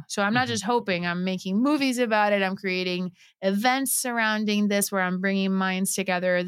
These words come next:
Speaker 1: to talk about these issues. So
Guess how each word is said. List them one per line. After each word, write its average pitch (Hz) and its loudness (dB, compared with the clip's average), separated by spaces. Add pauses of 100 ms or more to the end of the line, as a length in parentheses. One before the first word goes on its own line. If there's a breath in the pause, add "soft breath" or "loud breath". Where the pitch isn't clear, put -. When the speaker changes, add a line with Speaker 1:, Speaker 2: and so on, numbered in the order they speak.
(120)
Speaker 1:
to 196 -2 (300)
talk 190 0
about 180 -4
these 180 -4
issues. 170 -4
So 185 0